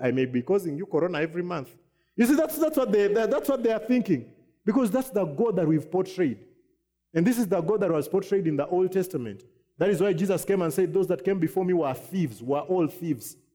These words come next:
Because Jesus is the one who represented God perfectly.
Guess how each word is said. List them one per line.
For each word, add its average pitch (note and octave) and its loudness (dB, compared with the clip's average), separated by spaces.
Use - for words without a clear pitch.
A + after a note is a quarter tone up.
Because D#3+ 2
Jesus F#3 0
is D3 -2
the D#3+ 2
one F3+ 0
who F3 2
represented D#3 0
God D3 0
perfectly. B2 -4